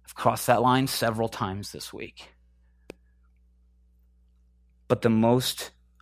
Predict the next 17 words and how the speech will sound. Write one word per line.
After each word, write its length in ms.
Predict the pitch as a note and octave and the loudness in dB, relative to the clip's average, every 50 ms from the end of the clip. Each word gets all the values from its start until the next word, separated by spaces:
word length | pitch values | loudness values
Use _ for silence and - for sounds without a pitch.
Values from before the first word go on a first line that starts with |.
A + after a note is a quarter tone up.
| _ _ _ | _ _ _
assuring, 840 | C#3 B2+ - - - - D#3+ C#3 C3+ C#3 C#3+ D3 D3+ D#3+ E3 D#3+ | -6 -4 -2 -2 -2 0 0 2 2 2 2 2 0 0 -2 -4
comforting, 800 | - - - - D3+ C3 C3 - - D3 C3+ B2+ C3 B2+ B2+ B2+ B2+ | -6 -6 -2 0 2 2 2 0 -2 0 2 2 4 4 2 2 0
powerful 1080 | - - - - - C3+ A#2+ B2 B2 A#2+ B2 B2+ B2 - - C3+ C3 C3+ C3+ - - - - - - - _ _ _ _ _ _ _ _ | -2 -2 -2 2 4 4 6 6 6 4 2 0 -2 -4 -4 -2 -2 -2 -2 -6 -12 -20 -20 -20 -20 -20 _ _ _ _ _ _ _ _
thing 340 | - - C#3+ B2+ A#2+ A#2 | -2 2 2 4 4 2
you 160 | G#2+ A2 A#2+ A#2 | 2 2 0 0
can 220 | - C3 A#2+ A#2 | 0 0 0 0
do 220 | G#2+ A#2+ A#2+ A2+ | 2 2 2 2
on 180 | A2 A2 A2+ A2+ | 2 2 2 2
that 220 | A2 A2+ A2 F#2 | 2 0 0 0
line 280 | G#2+ A2 A2 G#2+ G#2+ G#2+ | 0 0 0 0 0 -2
is 100 | G#2+ - | -4 -6
convert 420 | - - B2 G#2 G2 A2+ A2+ - | -6 -6 -6 -4 -4 -4 -6 -4
your 140 | A#2+ A2+ G#2+ | -4 -4 -4
attention 460 | G#2+ G#2+ - C3 A2+ G#2+ - - A#2 | -4 -4 -4 -4 -4 -4 -4 -4 -6
from 200 | G#2 - A2+ G#2+ | -4 -4 -4 -4
the 80 | G#2+ G#2+ | -4 -4
tre-, 460 | G#2 - - - - B2 A#2+ A#2 A#2+ | -6 -8 -10 -6 -4 -2 -2 -2 -2